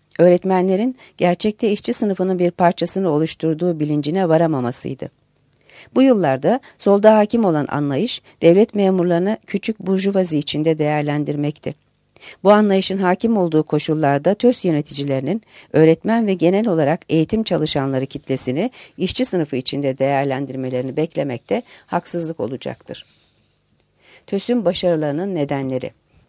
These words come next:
tös'ün bu başarısının nesnel ve öznel nedenleri ve dayanakları vardı. Bin dokuz yüz altmış beş ila bin dokuz yüz yetmiş bir dönemi, öğretmenlerin nispi ve bazı yıllarda da mutlak yoksullaşma ve itibar kaybı yaşadıkları bir dönemdi.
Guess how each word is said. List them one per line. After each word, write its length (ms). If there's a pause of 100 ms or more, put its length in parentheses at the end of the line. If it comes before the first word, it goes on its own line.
(840)
tös'ün 340
bu 120
başarısının 680
nesnel 420
ve 140
öznel 400
nedenleri 580
ve 140
dayanakları 600
vardı. 360 (760)
Bin 120
dokuz 200
yüz 40
altmış 340
beş 200
ila 260
bin 160
dokuz 240
yüz 60
yetmiş 380
bir 160
dönemi, 400 (360)
öğretmenlerin 800 (200)
nispi 400
ve 180
bazı 300
yıllarda 480
da 160 (200)
mutlak 400
yoksullaşma 760
ve 200
itibar 480
kaybı 300
yaşadıkları 680
bir 180
dönemdi. 460